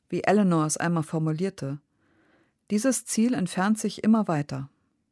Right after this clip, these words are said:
Ich finde es deswegen gut,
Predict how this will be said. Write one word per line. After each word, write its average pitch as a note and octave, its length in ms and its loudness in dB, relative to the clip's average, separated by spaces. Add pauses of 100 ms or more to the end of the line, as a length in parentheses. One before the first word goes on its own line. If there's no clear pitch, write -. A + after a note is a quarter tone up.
(1000)
Ich B3 180 4
finde C4+ 260 8
es B3+ 120 0
deswegen G#3+ 500 2
gut, D3+ 380 -6